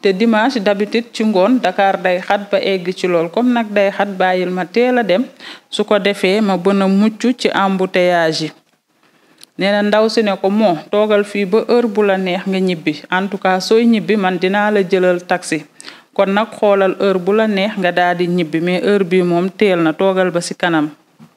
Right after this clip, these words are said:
Nee na mu daal di toog, bi mu toogee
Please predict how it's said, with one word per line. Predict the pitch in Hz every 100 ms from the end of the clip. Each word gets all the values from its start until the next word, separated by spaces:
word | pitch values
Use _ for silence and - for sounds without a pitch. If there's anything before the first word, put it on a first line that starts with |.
| _ _ _ _ _ _ _ - - - - -
Nee | 180 208 247
na |
mu | 277 262
daal | 233 240 233
di | 202
toog, | 220 214 170 - 185 - -
bi | 185
mu | 262 285
toogee | 285 233 214 175 214